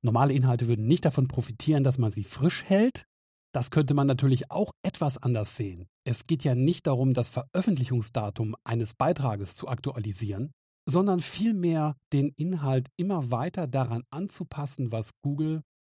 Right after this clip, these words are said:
bezogen auf die Suchergebnisseite, die man erobern möchte, tatsächlich sehen möchte. Und hier ist es vielleicht notwendig,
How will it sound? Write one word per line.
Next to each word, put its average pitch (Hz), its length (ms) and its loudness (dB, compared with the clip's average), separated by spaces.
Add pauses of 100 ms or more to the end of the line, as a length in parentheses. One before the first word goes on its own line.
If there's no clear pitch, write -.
(140)
bezogen 226 420 2
auf 160 200 0
die 151 160 2
Suchergebnisseite, 127 1300 -2 (100)
die 123 80 0
man 107 380 -4 (120)
erobern 131 520 -2
möchte, 117 480 -4 (520)
tatsächlich 135 640 0
sehen 139 380 2
möchte. 101 440 -10 (120)
Und 131 100 2
hier 220 160 2
ist 226 100 0
es 202 100 0
vielleicht 113 340 -2
notwendig, 120 800 -2